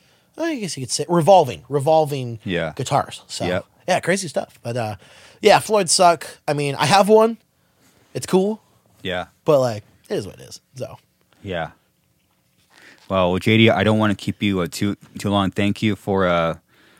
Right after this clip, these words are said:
Speaker 2: for being guest three, man.
Speaker 1: Absolutely, bro. This was absolutely rad. I'm so stoked to
Speaker 2: Pretty
Speaker 1: sit
Speaker 2: fucking
Speaker 1: down and
Speaker 2: cool,
Speaker 1: do
Speaker 2: man.
Speaker 1: this. Yeah, dude, so much history in this room. I mean, you got now the candles going.
Speaker 2: I know, obviously, you know, you've, you,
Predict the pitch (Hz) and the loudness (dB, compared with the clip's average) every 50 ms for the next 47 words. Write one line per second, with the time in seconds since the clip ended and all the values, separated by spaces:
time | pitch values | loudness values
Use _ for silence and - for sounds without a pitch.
0 | _ _ _ - 104 95 80 - 110 110 104 101 - 107 101 95 - - - 107 | _ _ _ -4 -4 -4 -2 -2 0 0 0 2 2 2 0 0 -2 -4 -4 -2
1 | 110 120 110 92 90 92 95 98 95 - - 120 117 110 - - 123 120 120 113 | 0 0 0 0 -2 -2 -4 -6 -6 -6 -2 -2 -2 -2 -2 -6 -6 -6 -6 -6
2 | 101 107 104 101 101 107 113 107 - 120 113 110 104 98 95 - - 120 117 110 | -6 -6 -6 -6 -6 -8 -8 -10 -8 -8 -8 -8 -8 -10 -12 -8 -4 -2 -2 -2
3 | - - 117 113 107 101 110 110 104 95 78 76 113 104 - - 135 123 117 - | -2 -6 -6 -6 -4 -4 -2 -2 -2 -4 -4 -8 -10 -8 -6 -6 -6 -6 -6 -6
4 | - 131 120 117 113 101 - - _ _ _ _ _ _ _ _ _ - - - | -6 -6 -4 -4 -6 -8 -12 -18 _ _ _ _ _ _ _ _ _ -20 -14 -10
5 | 139 131 123 113 107 104 113 - - 131 120 139 135 135 135 131 120 120 127 135 | -8 -8 -6 -2 -2 0 0 2 2 2 2 2 2 0 0 0 2 2 4 4
6 | 123 107 98 95 101 110 113 117 151 165 170 160 147 139 139 156 151 131 - - | 4 2 2 2 0 0 0 0 2 4 4 4 4 2 0 0 -2 0 0 2
7 | 180 170 165 160 135 135 160 151 - 165 160 151 151 151 135 - 156 151 147 143 | 2 2 2 0 -2 -6 -8 -6 -6 -6 -6 -4 -4 -6 -6 -6 -4 -4 -2 -2
8 | 143 143 143 139 135 - _ - 156 151 143 135 127 123 139 160 156 151 147 160 | -2 -4 -4 -6 -8 -10 _ -4 -2 -2 -2 -2 -6 -6 -4 -4 -4 -4 -4 -4
9 | 151 143 131 120 113 - 160 175 180 175 170 170 160 147 160 170 160 156 156 156 | -6 -6 -6 -6 -8 -6 -6 -4 -4 -2 -4 -4 -4 0 0 2 2 2 2 2
10 | 151 147 147 135 - _ _ _ - - 117 120 117 113 - 113 117 110 110 - | 0 -2 -2 -8 -14 _ _ _ -8 -4 0 0 2 2 2 2 2 2 2 0
11 | - 107 98 98 101 92 87 90 101 98 85 - - - - 92 87 | -2 -2 -2 -2 -2 -4 -4 -4 -4 -4 -6 -8 -16 -12 -10 -10 -10